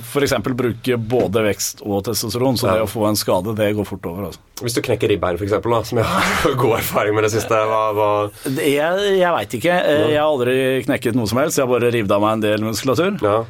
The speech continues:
Speaker 1: Og det, det har aldri vært så gærent at jeg ikke kan ha trent igjen etter et par måneder, liksom.
Speaker 2: Nei.
Speaker 1: Nei.
Speaker 2: Og det er vekst og testo som hjelper å lappe det sammen i større
Speaker 1: Ja,
Speaker 2: grad?
Speaker 1: jeg tror, jeg, jeg velger å tro det, og at man spiser, og kroppen holder seg i gang, liksom.
Speaker 2: Ja.
Speaker 1: Ja.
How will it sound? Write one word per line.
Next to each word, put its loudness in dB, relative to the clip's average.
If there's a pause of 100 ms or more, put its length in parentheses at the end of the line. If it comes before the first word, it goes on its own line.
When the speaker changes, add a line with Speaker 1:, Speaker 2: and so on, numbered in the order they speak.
(120)
Speaker 1:
Og 2
det, -2
det 2
har 0
aldri 2
vært -2
så 0
gærent 0
at -2
jeg 0
ikke -10
kan -2
ha 0
trent -4
igjen 0
etter -6
et -4
par -2
måneder, -4
liksom. -8 (100)
Speaker 2:
Nei. 0 (240)
Speaker 1:
Nei. -8 (360)
Speaker 2:
Og -4
det 4
er 2 (140)
vekst -6
og 4
testo -4
som -4
hjelper 0
å 2
lappe -6
det 0
sammen -4
i -6
større 0
Speaker 1:
Ja, 2
Speaker 2:
grad? 0
Speaker 1:
jeg 0
tror, -8 (560)
jeg, 0
jeg 0
velger 0
å 0
tro -2
det, 2
og 4
at -4
man 0
spiser, -4
og -2
kroppen -4
holder -4
seg -6
i -8
gang, -6
liksom. -12 (100)
Speaker 2:
Ja. -2 (380)
Speaker 1:
Ja. -6